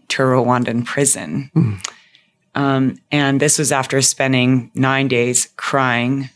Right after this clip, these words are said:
Speaker 1: for, on behalf of the victims of the genocide. And I was there fifteen years after the genocide had occurred, roughly. And, um, the way that people were sentenced,
Speaker 2: Mm.
Speaker 1: um,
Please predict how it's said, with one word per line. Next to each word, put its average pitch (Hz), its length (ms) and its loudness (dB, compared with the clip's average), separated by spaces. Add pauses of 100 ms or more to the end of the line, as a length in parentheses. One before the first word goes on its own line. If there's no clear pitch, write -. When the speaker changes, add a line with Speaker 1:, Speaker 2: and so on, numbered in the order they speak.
(120)
Speaker 1:
for, - 320 -6
on 131 160 0
behalf 120 400 -4
of 123 220 -8
the 123 100 -6
victims 127 840 -2 (240)
of 120 160 -2
the 123 80 0
genocide. 123 800 -2 (800)
And 131 340 2
I 131 100 2
was 143 220 0
there 147 560 2 (260)
fifteen 160 540 0
years 131 320 2
after 131 260 -2
the 127 120 -4
genocide 127 500 -2
had 120 300 -4 (180)
occurred, 123 500 -2 (100)
roughly. 123 520 -6
And, 127 300 0
um, 131 340 -2 (320)
the 143 100 0
way 143 220 4
that 135 300 0 (220)
people 156 280 0
were 131 140 2
sentenced, 160 840 -2 (140)
Speaker 2:
Mm. 98 260 -2 (420)
Speaker 1:
um, 139 460 0